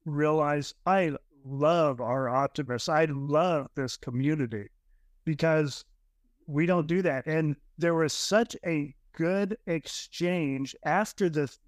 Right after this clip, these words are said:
the theme for our podcast. We wanted to answer the questions of one of our, um, one of our optimists, um, who is, uh, Britt Noel forty-four. That's why I say it. I don't know how you say it, Britt.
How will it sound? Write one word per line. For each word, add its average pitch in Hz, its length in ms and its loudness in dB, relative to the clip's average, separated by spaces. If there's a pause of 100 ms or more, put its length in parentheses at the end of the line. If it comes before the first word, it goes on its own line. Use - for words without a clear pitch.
(160)
the 143 200 0
theme 175 420 0 (300)
for 175 140 2
our 151 100 2
podcast. 180 640 0
We 151 100 -4
wanted 156 280 0
to 135 140 -6
answer 160 300 -2
the 127 140 -4
questions 139 640 -2
of 131 100 -4
one 139 180 0
of 131 120 -2
our, 123 280 0 (540)
um, 135 380 -2
one 160 200 2
of 143 140 0
our 139 220 0
optimists, 131 800 -2 (420)
um, 123 460 -2 (640)
who 147 240 2
is, 127 300 -6 (120)
uh, 135 140 2
Britt 156 360 2
Noel 151 420 2
forty-four. 131 920 -4 (180)
That's 156 260 2
why 143 200 0
I 139 140 0
say 143 180 -6
it. 135 140 -2
I 143 40 -2
don't 135 160 -2
know 135 160 0
how 135 100 -4
you 139 200 0
say 131 240 -2
it, 117 140 -4
Britt. 120 220 -4